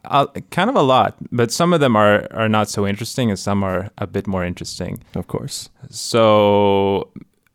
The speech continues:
Speaker 1: how about you choose a number from one to, uh, n-, uh, to nineteen?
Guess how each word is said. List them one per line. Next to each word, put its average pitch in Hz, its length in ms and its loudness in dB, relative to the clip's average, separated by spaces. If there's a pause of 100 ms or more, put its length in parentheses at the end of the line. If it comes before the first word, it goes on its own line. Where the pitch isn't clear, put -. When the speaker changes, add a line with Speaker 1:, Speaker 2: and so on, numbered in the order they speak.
(200)
Speaker 1:
how 139 140 0
about 156 140 4
you 160 120 -2
choose 123 320 -4
a 113 60 2
number 113 360 2
from 104 300 -4
one 98 280 0 (140)
to, 87 280 -6 (1080)
uh, - 40 -14
n-, 104 440 0
uh, 110 200 -8
to - 160 -6
nineteen? 101 560 -4